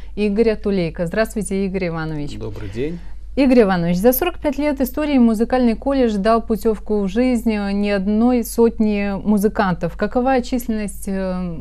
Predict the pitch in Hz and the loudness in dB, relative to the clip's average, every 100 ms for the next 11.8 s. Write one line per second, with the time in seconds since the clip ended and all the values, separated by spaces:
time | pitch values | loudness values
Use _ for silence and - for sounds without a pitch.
0 | - - 196 262 240 208 - 202 - 190 | -8 -6 0 0 0 -4 -6 -6 -6 -4
1 | 160 139 156 - - - - - - - | -4 -6 -8 -10 -12 -12 -12 -12 -12 -14
2 | - - - 113 110 117 110 113 123 107 | -12 -12 -12 -10 -10 -8 -8 -8 -4 -4
3 | 98 - 110 113 104 95 90 110 101 - | -4 -6 -6 -4 -4 -6 -8 -10 -10 -8
4 | 127 143 165 - - 113 107 - 101 - | -6 -6 -6 -10 -10 -8 -6 -6 -8 -8
5 | 107 117 - - - 104 101 101 101 95 | -4 -2 -2 -4 -8 -8 -6 -4 -4 -6
6 | 92 101 - - 101 98 95 92 92 113 | -6 -6 -2 0 0 -2 -4 -4 -2 0
7 | 117 147 - - - - - - 120 113 | -2 -6 -6 -4 -4 -4 -6 -6 -2 0
8 | 117 117 - 113 113 120 117 113 113 117 | 0 -2 -2 -2 0 2 2 0 0 0
9 | 113 - - 113 113 110 104 - 110 110 | 0 -2 -4 -4 -2 -2 -2 -2 -2 0
10 | 104 101 98 98 - - - 98 98 101 | 0 2 2 0 -4 -6 -8 -6 -6 -6
11 | - - - 104 107 98 101 - | -4 -2 -2 -4 -4 -2 -4 -6